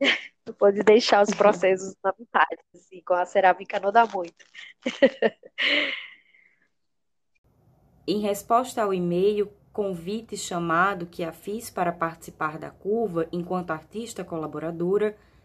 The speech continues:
Speaker 2: Gênova me envia uma carta. Dentre as tantas possibilidades que poderia lhe perguntar, nesse momento de nossa conversa,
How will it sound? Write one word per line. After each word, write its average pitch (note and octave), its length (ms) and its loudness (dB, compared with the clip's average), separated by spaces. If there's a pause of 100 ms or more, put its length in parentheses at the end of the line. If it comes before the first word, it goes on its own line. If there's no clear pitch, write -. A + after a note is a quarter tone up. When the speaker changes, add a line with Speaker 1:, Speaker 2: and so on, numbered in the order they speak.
(220)
Speaker 2:
Gênova C4 560 -4
me C4+ 120 -2
envia B3 320 -6
uma C4+ 160 -4
carta. D3+ 600 -10 (540)
Dentre F#3 300 -2
as F3 180 -2
tantas B3 400 -6
possibilidades F3+ 880 -6
que F#3 100 -14
poderia E3 420 -6
lhe D3+ 80 -10
perguntar, F#3+ 800 -4 (460)
nesse C4 320 -6
momento A#3 480 -2
de G#3 100 -8
nossa F3+ 320 -6
conversa, E3+ 680 -8